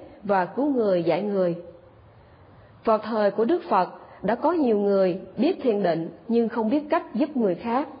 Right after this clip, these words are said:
Và những người này đã đến hỏi Đức Phật làm cách nào để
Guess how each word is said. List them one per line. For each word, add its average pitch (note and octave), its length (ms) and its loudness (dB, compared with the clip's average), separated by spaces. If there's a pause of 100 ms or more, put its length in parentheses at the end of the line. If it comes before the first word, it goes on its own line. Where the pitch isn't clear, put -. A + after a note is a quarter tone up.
(540)
Và A3 100 2
những A3 200 2
người C4+ 140 6
này A3 180 2
đã G#3 80 2
đến B3 220 2
hỏi G3+ 240 0
Đức D#4+ 220 0
Phật F3 200 0 (320)
làm G#3 220 2
cách - 240 -4
nào F#3+ 360 0
để G3 120 0